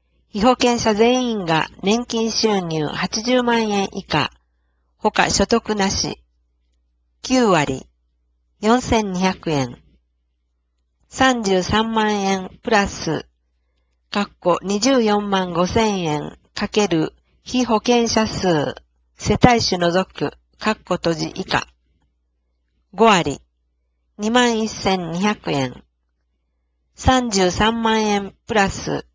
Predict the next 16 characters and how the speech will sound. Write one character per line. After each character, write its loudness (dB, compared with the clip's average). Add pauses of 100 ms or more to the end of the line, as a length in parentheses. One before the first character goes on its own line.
(600)
か 0
っ -10
こ -4
三 0
十 0
五 2
万 2
円 -2 (220)
か -4
け 0
る -2
被 -4
保 4
険 0
者 0
数、 -2